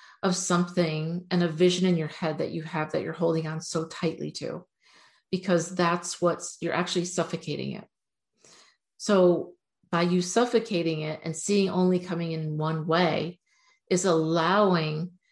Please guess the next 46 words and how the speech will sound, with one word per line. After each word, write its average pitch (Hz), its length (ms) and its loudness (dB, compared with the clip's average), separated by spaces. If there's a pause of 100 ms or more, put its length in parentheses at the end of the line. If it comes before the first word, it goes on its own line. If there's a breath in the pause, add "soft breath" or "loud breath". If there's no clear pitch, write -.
(280)
not 180 280 2
allowing 175 460 4
it - 160 -4
to - 120 -12
come 165 200 -2
in 185 240 4
the 165 160 -2
other 180 240 4
ninety-nine 170 500 2
ways 180 260 4
it 170 120 2
wants 170 240 -4
to 175 80 -8
come 175 260 -2
in, 180 360 -2
right? 165 340 -4 (840 soft breath)
There's 208 180 4
a 220 40 6
million 214 420 6
ways 170 200 4
to - 80 -8
be 151 100 -6
successful, - 800 -10 (360)
right? 156 200 -2
Success 233 540 -2
looks 180 180 2
differently 170 460 -4
to - 140 -6
every 160 220 2
single 160 280 -2
person 156 360 -8
on 143 60 -6
this 147 140 -8
planet. 170 480 -2 (560)
And 175 160 4
within 196 300 6
each 175 300 0
person, 180 600 -4 (300)
success 185 440 -4
can 165 260 -2
come 165 220 -2
out - 180 -2
a 165 60 -6
hundred 156 320 -4
different - 320 -6
ways. - 480 -4